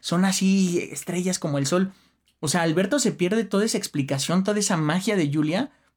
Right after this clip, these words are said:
porque, pues, es, este, trabajo infantil, o sea, está ahí en la pesca, arriando hacia algunas redes y le dicen, "A ver tú, el niño, el alto, el fuerte, vente que te necesito". No, es que el papá sea mala onda ni nada, o sea, es como muy difícil,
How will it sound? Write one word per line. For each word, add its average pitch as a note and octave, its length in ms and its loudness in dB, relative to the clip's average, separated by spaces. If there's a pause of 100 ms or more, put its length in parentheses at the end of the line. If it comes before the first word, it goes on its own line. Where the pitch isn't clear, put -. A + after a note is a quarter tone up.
porque, C#3 360 -2
pues, - 180 -8
es, D#3 260 0
este, C3 760 -6
trabajo C3+ 360 0
infantil, C#3+ 500 0
o B2 80 -2
sea, C3 280 -4 (280)
está C#3 260 -2
ahí D#3 160 2
en E3 80 2
la D3 180 -2
pesca, D3+ 720 2
arriando C#3+ 380 2
hacia C#3 180 0
algunas C#3 300 0
redes D3 380 0
y C#3 40 -4
le C3+ 100 -2
dicen, C3+ 200 -2
"A C#3 60 2
ver D3 160 2
tú, F3 200 4
el D3+ 120 2
niño, D#3+ 220 2
el C#3+ 100 4
alto, D#3 240 0
el D3 100 0
fuerte, C#3 380 -4 (320)
vente D#3+ 320 0
que E3 80 -4
te C3+ 120 -2
necesito". C#3 540 -2 (280)
No, E3+ 180 2
es G3 100 0
que B3+ 60 2
el A#3+ 60 2
papá C#3 280 0
sea D#3 120 0
mala C#3 340 0
onda C#3 300 2
ni B2+ 160 0
nada, C#3+ 380 2
o C#3 60 -4
sea, C3+ 240 -4 (220)
es D#3+ 140 -16 (460)
como G3+ 180 2
muy E3 160 2
difícil, D3 460 0